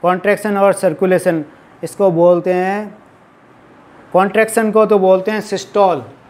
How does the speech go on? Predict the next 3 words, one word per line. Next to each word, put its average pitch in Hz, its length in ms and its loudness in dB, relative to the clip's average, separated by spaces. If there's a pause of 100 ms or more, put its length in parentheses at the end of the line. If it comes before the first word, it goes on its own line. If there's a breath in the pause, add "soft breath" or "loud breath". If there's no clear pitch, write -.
(1600)
कॉन्ट्रैक्शन 185 680 -2
को 202 420 0 (560)
सिस्टोल 175 720 -2